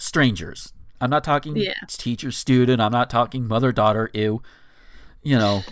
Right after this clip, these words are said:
Speaker 1: I'm talking just two people at a bar. That's all.
Speaker 2: Mm-hmm.
Speaker 1: This
Speaker 2: Yeah.
Speaker 1: guy, however, not
Speaker 2: Ew.
Speaker 1: only, not only does he seem like a fucking ephebophile, he's also coming in the flutes. Ew.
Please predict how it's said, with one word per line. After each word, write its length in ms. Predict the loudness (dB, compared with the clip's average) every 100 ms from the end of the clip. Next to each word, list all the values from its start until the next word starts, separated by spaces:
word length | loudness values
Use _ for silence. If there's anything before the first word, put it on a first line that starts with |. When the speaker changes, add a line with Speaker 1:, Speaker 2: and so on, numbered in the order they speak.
| -6
Speaker 1:
I'm 140 | -4 2
talking 360 | 2 2 -2
just 260 | -6 -6 -8
two 180 | -6 -4
people 460 | -4 -4 -2 -4 -6 -2
at 160 | 0
a 40 | 2
bar. 360 | 2 2 -2 -8 -14 -16 -8 -4
That's 160 | -2
all. 200 | -2 -4 -6
Speaker 2:
Mm-hmm. 280 | -6 -2 -2 -4 -10 -20 -20 -20 -6 2
Speaker 1:
This 160 | 4
Speaker 2:
Yeah. 100 | 8
Speaker 1:
guy, 220 | 8 6
however, 540 | 4 4 4 0 -2 -6 -16 -20 -20 -20 -20 2
not 240 | 4 6
Speaker 2:
Ew. 60 | 6
Speaker 1:
only, 320 | 4 -2 0
not 180 | 0 0
only 160 | 0
does 140 | -2 -4
he 80 | -4
seem 220 | -6 -4
like 260 | -2 -2
a 80 | -6
fucking 360 | -4 -2 -2 -2
ephebophile, 720 | 2 2 4 4 4 4 -2 -12 -20 _ _ -20
he's 320 | -16 -14 0
also 460 | 4 4 4 2 0
coming 480 | -4 -4 -2 0 0
in 100 | 0
the 100 | -2
flutes. 580 | -2 2 4 4 -2 0
Ew. 640 | 4 6 6 2 -6 -14